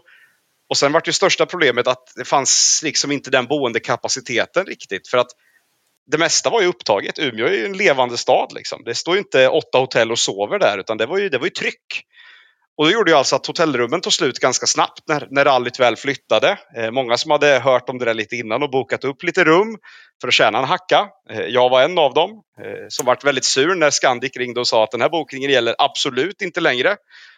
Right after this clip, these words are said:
Och då hävdade jag något annat, men de hävdade en annan sak. Eh, så att när rallyt väl flyttade in så, så blev det ju lite logistikproblem runt det här.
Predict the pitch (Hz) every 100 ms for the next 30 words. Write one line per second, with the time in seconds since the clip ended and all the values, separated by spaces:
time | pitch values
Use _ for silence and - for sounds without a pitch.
0 | _ _ _ 131 139 131 127 135 117 117
1 | 131 123 175 - - 151 143 131 135 131
2 | 135 113 101 - 80 - - 117 117 113
3 | 117 113 110 104 - 123 - - _ 143
4 | 170 160 190 175 151 180 160 156 160 214
5 | 214 123 95 - _ _ _ _ - -
6 | 139 120 110 120 - 139 156 127 110 127
7 | 123 127 120 117 170 160 - - 107 165
8 | 156 160 101 107 98